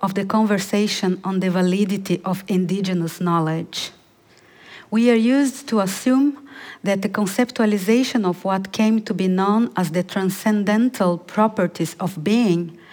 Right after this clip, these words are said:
among them truth, as in science or philosophy,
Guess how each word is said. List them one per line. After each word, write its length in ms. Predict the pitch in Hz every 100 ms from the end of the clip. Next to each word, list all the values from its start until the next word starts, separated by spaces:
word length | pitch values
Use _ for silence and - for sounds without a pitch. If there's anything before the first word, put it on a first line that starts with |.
| - - -
among 480 | 180 180 175 180 165
them 320 | 165 165 156 - _
truth, 720 | - 202 214 277 - - - - - - - -
as 140 | 170 156
in 140 | 165
science 840 | - 185 185 202 247 254 - - - _ _
or 60 | 165
philosophy, 840 | - 165 160 165 185 - 262 277